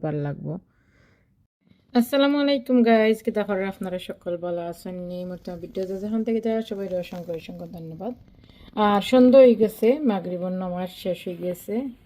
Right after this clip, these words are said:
তো নামাজ নামাজ পড়ে এখন তানে চাইল যে ফিটা খাইতাম, তো এখন চিন্তা করলাম কিতা ফিটা বানাইতাম। তাহলে চলো কা লগে থাকলে দেখতে পারবা। আমি আজকে কিতা পিঠা বানাই না বানাই, আহ, দেখো আস্তে আস্তে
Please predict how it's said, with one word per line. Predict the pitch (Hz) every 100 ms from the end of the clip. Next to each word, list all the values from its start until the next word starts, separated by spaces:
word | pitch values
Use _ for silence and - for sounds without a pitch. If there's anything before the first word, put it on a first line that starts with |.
| _ _ _ _
তো | 180 170 180
নামাজ | 185 185 170
নামাজ | 185 -
পড়ে | 190 185
এখন | 175 175 170
তানে | 185 175 170
চাইল | 190 175 175 175 180
যে | 175 -
ফিটা | 196 180 165
খাইতাম, | 156 - - 240 _ 180
তো | 175 170 175
এখন | 208 202 202
চিন্তা | 240 247 247
করলাম | 247 233 233
কিতা | 226 196
ফিটা | 175 - -
বানাইতাম। | - - - 175
তাহলে | - 175 175
চলো | 202 202 214 -
কা | 233 202
লগে | 170 -
থাকলে | 190 190 185
দেখতে | 180 - 185
পারবা। | 175 156 196 233 _ _ _ _ _ _ _ -
আমি | 190 185 185
আজকে | 180 - 185
কিতা | 185 - 170 -
পিঠা | 170 165 -
বানাই | 160 160 170
না | 175 170
বানাই, | 160 160 185 202
আহ, | 170 170 165 165 160
দেখো | 165 170 165 170
আস্তে | 165 - 180
আস্তে | 160 - - 202